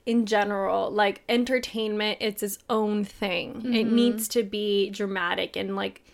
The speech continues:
Speaker 2: Yeah.
Speaker 1: big moments and, like,
Speaker 2: Something
Speaker 1: a
Speaker 2: I
Speaker 1: lot
Speaker 2: wouldn't
Speaker 1: of
Speaker 2: live in my
Speaker 1: heartache.
Speaker 2: life.
Speaker 1: No, and it
Speaker 2: Yeah.
Speaker 1: can't be. Like, when I think about,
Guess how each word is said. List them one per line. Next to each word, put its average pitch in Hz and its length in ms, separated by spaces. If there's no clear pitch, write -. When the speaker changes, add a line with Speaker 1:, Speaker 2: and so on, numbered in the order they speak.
Speaker 2:
Yeah. 220 340
Speaker 1:
big 233 360
moments 202 640
and, 202 180
like, 185 280
Speaker 2:
Something 302 260
Speaker 1:
a 294 40
Speaker 2:
I - 20
Speaker 1:
lot 214 60
Speaker 2:
wouldn't 233 120
Speaker 1:
of 233 40
Speaker 2:
live 226 120
in 220 180
my 202 60
Speaker 1:
heartache. 185 140
Speaker 2:
life. 240 220
Speaker 1:
No, 254 400
and 262 220
it 285 120
Speaker 2:
Yeah. 240 60
Speaker 1:
can't 277 260
be. 202 300
Like, 240 220
when 247 140
I 247 80
think 262 200
about, 214 640